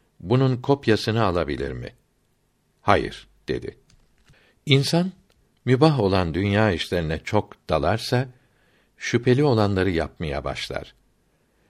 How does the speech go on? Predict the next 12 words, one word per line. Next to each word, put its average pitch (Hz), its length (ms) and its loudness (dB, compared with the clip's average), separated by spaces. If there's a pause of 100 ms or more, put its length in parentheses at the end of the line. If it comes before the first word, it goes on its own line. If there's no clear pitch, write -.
(180)
Belki 113 720 2
helalden 101 580 2
çok 127 300 -2
yiyen, 82 380 -2 (400)
müttakilerin 110 840 0
derecesine 82 560 -2
eremez. 65 600 -6 (600)
Çünkü 110 540 -2 (220)
mide 104 480 2 (240)
helal 107 400 2
ile 76 300 -2
dolunca, 120 540 0